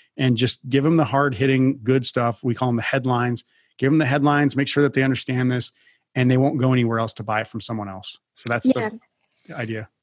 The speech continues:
Speaker 2: And a great tip to, if you struggle with this, 'cause I, I think a lot of people when they first start out, um, they s-, they struggle with it because they don't understand, number one, the importance, but then think they can't come up with this stuff.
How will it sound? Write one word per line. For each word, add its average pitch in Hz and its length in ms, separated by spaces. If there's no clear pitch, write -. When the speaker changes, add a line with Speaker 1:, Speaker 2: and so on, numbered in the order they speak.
Speaker 2:
And 269 120
a 285 40
great 349 280
tip - 460
to, 302 140
if 277 440
you 320 80
struggle 339 260
with 233 140
this, 226 240
'cause 262 180
I, 262 200
I - 20
think 269 180
a 285 40
lot 277 100
of 220 80
people 254 180
when 247 80
they 233 80
first 226 240
start 226 180
out, 233 360
um, 208 240
they 214 80
s-, 208 260
they 214 140
struggle 220 280
with 220 140
it 233 220
because 214 160
they 214 60
don't 214 100
understand, 208 400
number 214 140
one, 208 100
the 202 60
importance, 320 500
but 226 180
then 220 280
think 233 420
they 208 100
can't 214 340
come 220 140
up - 60
with 196 80
this 190 100
stuff. 175 240